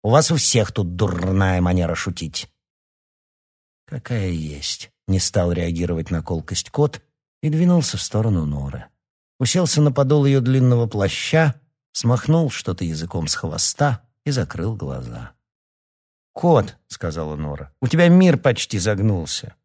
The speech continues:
«Не в первый и не в последний раз», — ответил тот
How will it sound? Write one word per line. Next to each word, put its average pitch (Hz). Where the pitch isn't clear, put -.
«Не 71
в -
первый 117
и -
не 73
в -
последний 95
раз», — 67
ответил 71
тот -